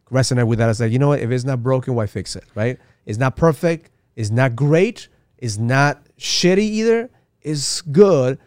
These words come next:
So why, why try to fix it? But they're missing on the part that if you don't, if, if your relationship is good right now, and if you're not working towards getting it to great,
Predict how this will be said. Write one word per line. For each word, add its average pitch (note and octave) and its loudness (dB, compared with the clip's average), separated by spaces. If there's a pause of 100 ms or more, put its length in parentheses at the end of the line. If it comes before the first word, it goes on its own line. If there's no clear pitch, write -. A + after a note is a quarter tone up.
(180)
So - -8
why, C#3 0 (360)
why C#3 -2
try C#3 0
to C3 -6
fix - -2
it? D#3 0
But B2+ -4
they're C3+ -2
missing C#3 -2
on B2+ -2
the A#2+ -2
part D#3 -2
that B2+ 0
if A2+ -2
you C3+ -8
don't, F#3 -6
if, C3+ -8
if B2 -4
your C3+ 0
relationship A3 -6
is C3+ -4
good C3+ 4
right C#3 0
now, A#2 0 (340)
and A#2+ -2
if A#2+ 0
you're D#3+ 4
not E3+ 2
working D3+ 0
towards C3 -2
getting D3 -2
it C3 -6
to B2 -6
great, D#3 -2